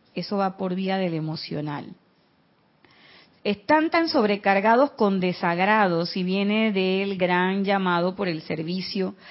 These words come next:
su alma tendría que depender de tres motores o quizás de dos.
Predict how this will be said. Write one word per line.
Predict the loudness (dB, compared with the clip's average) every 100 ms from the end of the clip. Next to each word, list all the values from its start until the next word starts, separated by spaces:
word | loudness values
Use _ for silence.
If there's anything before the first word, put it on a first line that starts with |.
| -20 -14
su | 0 4
alma | 6 6 2
tendría | 2 0 2 0
que | 2 0
depender | 0 0 0 0 0
de | -2
tres | 0 2
motores | 2 0 2 2 2
o | -2
quizás | -4 -4 -2 0
de | -2
dos. | 0 0 -2 -10 -18